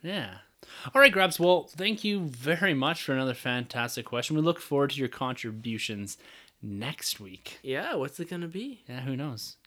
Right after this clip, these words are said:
Speaker 2: Guess,
Speaker 1: Bring the heat.
Speaker 2: guess the grabs.
Speaker 1: Bring the heat.
Speaker 2: <laughs>
Speaker 1: All right, man. We're gonna jump into a little bit of D C talk. This is gonna be quickly followed with a D C related question from
Speaker 2: All
Speaker 1: our dude,
Speaker 2: right.
Speaker 1: Carlos Candido of the Tumbling Saber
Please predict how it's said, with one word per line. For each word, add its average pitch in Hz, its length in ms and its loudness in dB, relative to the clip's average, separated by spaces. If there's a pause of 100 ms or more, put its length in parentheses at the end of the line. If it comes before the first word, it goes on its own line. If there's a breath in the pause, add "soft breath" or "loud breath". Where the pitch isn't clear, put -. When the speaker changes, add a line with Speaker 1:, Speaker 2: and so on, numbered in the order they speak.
(180)
Speaker 2:
Guess, 143 80 4
Speaker 1:
Bring 165 140 10
the 170 60 12
heat. 185 380 10
Speaker 2:
guess 175 240 4
the 190 80 -2
grabs. 185 600 -2
Speaker 1:
Bring 180 240 6
the 113 120 4
heat. 165 320 8 (120)
Speaker 2:
<laughs> - 80 -6
Speaker 1:
All 180 800 0
right, 220 100 10
man. 165 160 8
We're 269 160 6
gonna 311 160 6
jump 185 360 0
into 156 840 2
a 143 140 -6
little 202 320 2
bit 147 220 2
of 120 300 -6
D 131 220 0
C 147 300 -2
talk. 107 340 -4
This 143 140 4
is - 20 -4
gonna 175 160 -4
be 165 80 -2
quickly 151 320 -2
followed 113 400 0
with 120 220 -4
a 127 80 -6
D 123 320 -2
C 175 500 -4 (100)
related 110 600 -6
question 113 580 -8
from 131 160 -4
Speaker 2:
All 110 60 -2
Speaker 1:
our 110 120 0
dude, 123 180 2
Speaker 2:
right. 131 60 -6
Speaker 1:
Carlos 113 320 -2
Candido 123 600 0 (400 loud breath)
of 127 100 -4
the 131 80 0
Tumbling 107 300 -4
Saber 123 320 -4